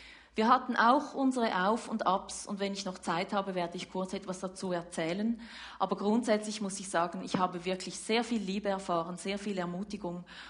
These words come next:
Und das ist wirklich schön. Und ich kann das, was Michelle letzte Woche gesagt hat, einfach unterschreiben. Man kann einfach dankbar sein, wenn man eine gute Familie hat.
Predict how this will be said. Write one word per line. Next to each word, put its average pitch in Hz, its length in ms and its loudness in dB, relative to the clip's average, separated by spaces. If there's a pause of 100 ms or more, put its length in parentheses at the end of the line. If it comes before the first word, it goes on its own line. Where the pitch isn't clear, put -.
Und 185 140 -4
das 185 140 -4
ist 185 160 -8
wirklich 185 260 -4
schön. 175 380 0
Und 175 140 -4
ich - 120 -8
kann 190 140 0
das, 190 180 2
was - 160 -8
Michelle 220 320 2
letzte 196 300 -4
Woche 185 380 -2 (200)
gesagt 190 500 2
hat, 196 120 0
einfach 180 280 -4
unterschreiben. 190 720 -4 (380)
Man 185 140 -2
kann 185 160 -2
einfach 185 320 -4
dankbar 170 420 0
sein, 165 280 -4
wenn 160 100 -8
man 156 220 -8 (180)
eine 170 160 -6
gute 185 300 -6
Familie 156 540 -8
hat. 156 140 -12